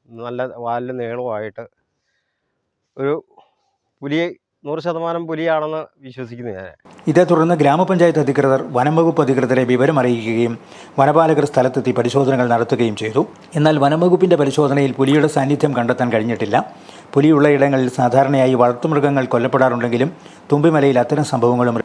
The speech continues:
Speaker 2: റിപ്പോർട്ട് ചെയ്യപ്പെട്ടിട്ടില്ല. അതുകൊണ്ട് തന്നെ തുമ്പിമലയിൽ കണ്ടത് പുലിയല്ല എന്നാണ് വനം വകുപ്പ് അധികൃതർ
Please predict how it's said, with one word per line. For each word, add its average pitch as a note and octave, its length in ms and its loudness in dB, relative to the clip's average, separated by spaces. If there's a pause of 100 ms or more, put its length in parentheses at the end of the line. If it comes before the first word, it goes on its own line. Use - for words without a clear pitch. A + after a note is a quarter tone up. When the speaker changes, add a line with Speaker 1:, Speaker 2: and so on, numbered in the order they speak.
(140)
Speaker 2:
റിപ്പോർട്ട് C3+ 280 0
ചെയ്യപ്പെട്ടിട്ടില്ല. A#2 720 -2 (140)
അതുകൊണ്ട് D#3 380 2
തന്നെ D#3 180 2 (100)
തുമ്പിമലയിൽ D#3 460 2
കണ്ടത് C3 220 0 (120)
പുലിയല്ല C#3+ 400 4 (160)
എന്നാണ് B2+ 240 0 (100)
വനം B2+ 180 0
വകുപ്പ് B2 260 0
അധികൃതർ A#2 380 -2